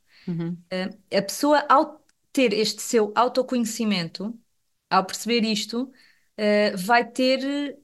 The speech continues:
Speaker 2: mais consciência e vai conseguir, eh, com-, querer corrigir-se, quer dizer, vai,
Speaker 1: Uhum,
Speaker 2: não,
Speaker 1: uhum.
Speaker 2: eu sei que tenho um determinado, sei lá,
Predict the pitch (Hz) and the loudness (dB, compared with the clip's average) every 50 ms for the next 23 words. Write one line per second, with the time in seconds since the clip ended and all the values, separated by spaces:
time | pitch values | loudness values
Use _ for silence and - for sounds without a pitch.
0 | _ - 226 240 262 277 277 - - - 254 247 - - - 262 262 277 285 277 | _ -4 2 4 4 4 4 0 -2 -2 0 0 0 0 0 0 0 0 0 -2
1 | - - 302 294 302 311 302 - _ - 247 269 247 277 294 294 294 294 302 302 | -4 -2 0 0 0 0 -2 -6 _ -4 -2 -2 0 0 0 0 0 -2 -2 -2
2 | 294 285 - - 247 247 269 285 277 294 302 302 294 294 285 - _ _ _ - | -2 -2 -4 -8 -6 -4 -2 -2 0 0 0 0 -2 -2 -6 -8 _ _ _ -20
3 | 226 254 - - 202 208 - 262 262 254 - 208 - - - 311 302 302 302 - | -20 -18 -16 -16 -12 -6 -2 0 0 0 -2 -8 -8 -2 0 2 0 0 0 -4
4 | 254 269 277 262 320 415 403 403 - - - 180 165 175 185 180 196 196 190 190 | -2 0 0 2 2 2 2 0 -4 -8 -8 -8 -6 -6 -4 0 0 0 2 2
5 | 190 202 196 196 196 202 196 180 190 185 - - _ _ _ _ _ _ _ - | 0 0 -2 -2 -4 -4 -4 -4 -6 -8 -10 -14 _ _ _ _ _ _ _ -2
6 | 185 190 196 196 196 - - - 233 226 226 - - 247 233 226 226 220 208 214 | 0 0 0 0 -4 -4 0 2 2 2 0 -2 0 0 0 0 0 -2 -4 -4
7 | - 220 208 220 226 226 226 220 214 196 190 185 180 180 180 - 208 202 180 151 | -4 -2 -2 -2 0 2 2 2 2 2 0 -4 -4 -6 -6 -4 -2 0 2 2
8 | 147 143 | 0 -2